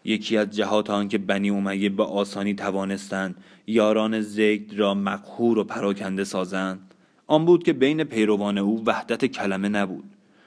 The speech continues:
و حتی در آن میان از خوارج و کسانی که هیچ قصد نصرت و یاری او را نداشتند، بسیار کسان بودند. ضعف و مسامحهٔ مردم کوفه و دقت و مواظبت جاسوسان و منهیان بنی امیه نیز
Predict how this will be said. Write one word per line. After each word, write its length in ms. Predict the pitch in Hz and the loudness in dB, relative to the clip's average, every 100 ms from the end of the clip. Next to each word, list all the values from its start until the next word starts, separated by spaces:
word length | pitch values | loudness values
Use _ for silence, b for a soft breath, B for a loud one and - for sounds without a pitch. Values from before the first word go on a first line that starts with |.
| b 95 | b -8
و 60 | |
حتی 260 | 95 98 113 | -6 -2 0
در 240 | 104 98 | 0 0
آن 120 | 104 | 0
میان 420 | 107 101 98 101 B B B B | -2 0 0 -2 B B B B
از 200 | 120 - | -6 -4
خوارج 580 | - 120 117 117 123 127 | 0 2 4 2 2 -2
و 40 | |
کسانی 540 | 123 117 107 117 120 120 | -4 -4 -2 0 0 -2
که 120 | 120 | -4
هیچ 640 | 101 113 127 120 - - - - | -4 -2 -2 -4 -8 -14 -10 -2
قصد 280 | 110 - 104 | -2 -2 -4
نصرت 480 | 101 98 - 107 113 | -2 -4 -4 -4 0
و 40 | |
یاری 380 | 104 95 92 101 | 0 0 0 -2
او 160 | 95 | -2
را 100 | 92 | -4
نداشتند، 800 | 92 92 92 92 - 95 95 90 - b b b b - | -8 -8 -8 -8 -6 -4 -4 -6 -16 b b b b -8
بسیار 460 | 98 - 95 92 95 | -6 -6 -4 -2 -2
کسان 480 | - 90 95 92 87 | -6 -8 -6 -6 -6
بودند. 340 | 69 - - - _ _ _ B B B B B B - | -8 -12 -16 -20 _ _ _ B B B B B B -6
ضعف 420 | 101 107 117 117 | 2 4 4 2
و 60 | 110 | -2
مسامحهٔ 760 | 104 104 101 101 98 104 110 | -2 -2 0 0 -2 0 0
مردم 540 | 107 95 95 95 98 101 | 0 0 -2 -2 -2 -2
کوفه 400 | - 101 - 104 | -4 -6 -2 -2
و 100 | 98 | -2
دقت 560 | 101 98 - 113 110 | -2 -6 -2 -4 -2
و 40 | 110 | -2
مواظبت 760 | 101 95 98 95 101 104 104 | -2 -2 -2 -2 -2 -2 -4
جاسوسان 880 | 101 104 104 101 101 101 - 120 127 | -6 0 0 0 -4 -8 -2 0 0
و 60 | |
منهیان 560 | 101 104 98 98 107 110 | -2 -2 -4 -2 0 0
بنی 280 | 98 95 98 | -2 -4 -4
امیه 440 | 95 95 92 98 | -4 -4 -2 0
نیز 320 | 101 98 95 | 0 -2 -4